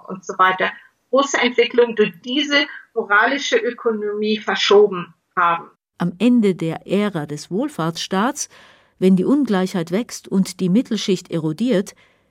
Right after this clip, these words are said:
Speaker 2: rechtfertige die sonst angepasste Mittelschicht Betrügereien und Unterschlagung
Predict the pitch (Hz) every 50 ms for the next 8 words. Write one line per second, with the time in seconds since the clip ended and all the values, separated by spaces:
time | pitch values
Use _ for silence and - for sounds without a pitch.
0 | _ _ _ - 170 226 294 294 - - 269 247 254 254 - 240 196 214 202 202
1 | 196 - 170 156 - - 240 254 269 170 - - - - 233 254 240 247 220 -
2 | 214 202 - 180 160 160 180 - 247 247 - - 269 269 - - - - - -
3 | - - _ - - 233 - - 254 240 208 208 180 175 170 175 214 240 262 262
4 | 262 - - 196 - - - 160 - 156 - - - 202 196 202 202 214 226 220
5 | 220 220 220